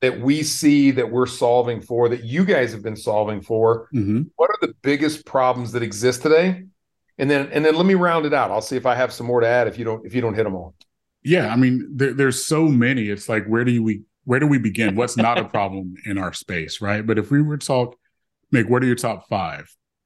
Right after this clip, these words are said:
Speaker 2: And, and Elliot, you know this too. I would say technology usage as it relates to processes and efficiency. So many agencies are paying for technology that they probably should have,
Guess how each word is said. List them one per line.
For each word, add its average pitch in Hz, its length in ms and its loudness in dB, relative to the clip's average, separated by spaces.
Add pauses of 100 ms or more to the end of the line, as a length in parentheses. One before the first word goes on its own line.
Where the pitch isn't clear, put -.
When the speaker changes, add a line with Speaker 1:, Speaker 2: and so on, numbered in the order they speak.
(140)
Speaker 2:
And, 120 160 4
and 120 160 2
Elliot, 120 360 0
you 117 140 0
know 107 160 2
this 92 240 -10
too. 85 300 -6
I 113 120 -2
would 120 120 4
say 110 280 0
technology 113 680 -2
usage 113 600 -2
as 117 280 -2
it 117 40 -4
relates 113 420 -2
to 110 180 0
processes 107 680 -4
and 110 120 -2
efficiency. 95 840 -8 (920)
So 135 300 2
many 135 640 4 (200)
agencies 101 1000 -6 (540)
are 110 140 -2
paying 120 300 0
for 120 140 -2
technology 98 920 -6 (240)
that 147 260 0 (400)
they 156 120 4
probably 185 320 2
should 196 240 2
have, 104 360 -6